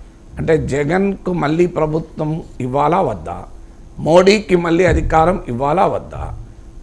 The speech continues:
వివేక అంత్యకు కారణమైన వారిని శిక్షించాలా వద్దా?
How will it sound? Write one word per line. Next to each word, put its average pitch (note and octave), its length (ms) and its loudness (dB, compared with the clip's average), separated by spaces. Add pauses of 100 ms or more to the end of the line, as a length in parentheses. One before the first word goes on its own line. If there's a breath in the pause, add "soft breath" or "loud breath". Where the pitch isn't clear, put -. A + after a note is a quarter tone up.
వివేక F#3 920 6 (340)
అంత్యకు D#3 760 -2 (100)
కారణమైన D#3 540 -2
వారిని C3+ 420 -4 (280)
శిక్షించాలా D3 640 -4
వద్దా? - 280 -6